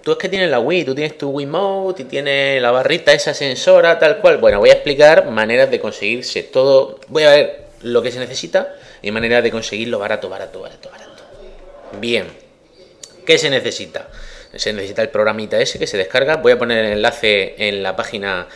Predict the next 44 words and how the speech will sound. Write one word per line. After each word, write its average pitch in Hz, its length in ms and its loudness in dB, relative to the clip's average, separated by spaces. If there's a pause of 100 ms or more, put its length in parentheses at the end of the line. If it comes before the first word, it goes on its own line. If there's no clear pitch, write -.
(220)
donde 107 200 -4
col-, 107 200 0
eh, 104 300 -4
en 101 100 -6
el 101 260 -6
post 110 400 -2
donde 101 240 -8
colguemos 101 460 -2
este - 160 -12
programa, 92 500 -4 (680)
¿vale? 117 280 -2 (480)
Para 95 200 0
que 92 320 -6
en 92 280 -12
W 107 160 -2
W 107 180 -6
W 107 140 -2
confesiones 104 260 -8
de 104 60 -8
un - 100 -16
jugador 101 300 -2
punto 110 280 -4
es. - 200 0 (680)
Para, 190 800 2 (120)
también 123 340 0
voy 127 80 6
a 120 80 4
poner 120 180 -2
instrucciones 120 400 -6
de 117 60 0
configuración 113 500 -4
y 120 60 -6
todo 113 260 2
eso, 131 160 0
porque 127 200 -2
aquí 123 360 -4
quizás 113 280 -8
sería 113 240 -2
demasiado 110 680 2
lioso 113 440 0
y 113 40 -6
también 107 220 -4
dependiendo 104 480 -2
de, 98 540 -2